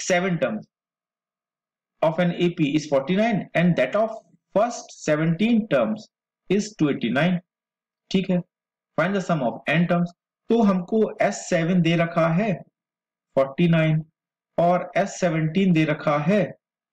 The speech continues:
टू एटी नाइन। तो हमको एस एन की value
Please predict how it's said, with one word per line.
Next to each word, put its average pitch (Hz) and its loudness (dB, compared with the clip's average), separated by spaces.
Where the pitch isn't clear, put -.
टू 131 0
एटी 156 2
नाइन। 160 2
तो 160 2
हमको 151 -2
एस - -2
एन 170 2
की 147 -4
value 151 0